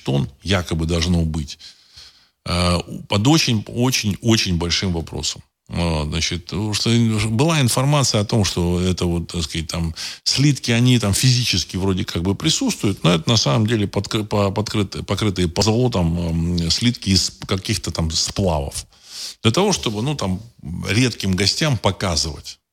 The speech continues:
Показывать. Ну, вот, смотрите, вот видите, вот, вот, вот, вот, вот это золото лежит. Опять же, не факт. Это все сохраняется, я так полагаю, в тайне. Вот. Я так думаю, что через, там, э, одну-две,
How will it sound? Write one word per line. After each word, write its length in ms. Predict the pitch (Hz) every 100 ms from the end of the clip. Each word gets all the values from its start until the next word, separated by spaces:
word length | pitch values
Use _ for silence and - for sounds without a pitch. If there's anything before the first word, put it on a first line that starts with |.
| _
Показывать. 520 | 87 92 80 78 -
Ну, 120 | 135
вот, 100 | 131
смотрите, 460 | - 95 90 113 101
вот 200 | 82 80
видите, 300 | 120 135 -
вот, 160 | - -
вот, 140 | -
вот, 140 | - 139
вот, 140 | - 90 _ _ _ _
вот 120 | 110
это 180 | 101 87
золото 380 | 82 92 80 73
лежит. 260 | 80 76 82 - - - - - - -
Опять 280 | 120 135 117
же, 200 | 87 78 - - - - _ - - -
не 160 | 98 127
факт. 360 | - 76 - -
Это 300 | 117 117 101
все 280 | - 147 151 - _ _ _ _ _ _ _ _ - -
сохраняется, 720 | - 98 101 113 110 90 92
я 300 | 90 92 92
так 160 | 90
полагаю, 460 | - 92 90 95 90
в 80 | -
тайне. 400 | - 73 76 80 -
Вот. 120 | 87 - - - - -
Я 120 | 147
так 140 | 180 156
думаю, 240 | 147 143 123
что 240 | - 120
через, 480 | - 117 110 - -
там, 360 | 101 87 87 85
э, 420 | 82 85 85 90
одну-две, 680 | 95 123 104 95 101 87